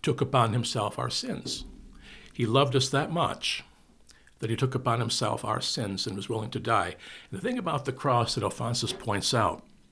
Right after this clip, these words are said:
is that, you know, for our salvation, uh,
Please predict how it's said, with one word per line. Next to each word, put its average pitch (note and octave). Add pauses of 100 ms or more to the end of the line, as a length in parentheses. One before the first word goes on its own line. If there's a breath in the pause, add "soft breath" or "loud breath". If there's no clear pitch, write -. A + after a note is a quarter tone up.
(2000 loud breath)
is -
that, C3+ (100)
you C#3+
know, C3
for -
our C4+
salvation, A#2 (1800 loud breath)
uh, -